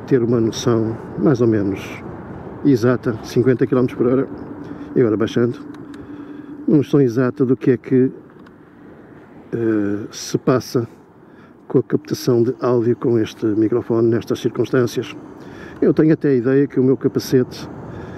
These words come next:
é, e sinto isso, eh, através de,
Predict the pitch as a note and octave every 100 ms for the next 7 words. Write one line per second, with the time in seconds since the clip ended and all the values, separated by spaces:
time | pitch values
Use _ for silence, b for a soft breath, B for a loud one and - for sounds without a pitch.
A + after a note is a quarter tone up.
0 | B B - C#3 C3 C3 B2 A#2 C3+ -
1 | D3+ B2+ C3+ C3 - - - B2+ B2 A2+
2 | - - C3 A#2+ B2 A2 A#2 A2+ A2 A2+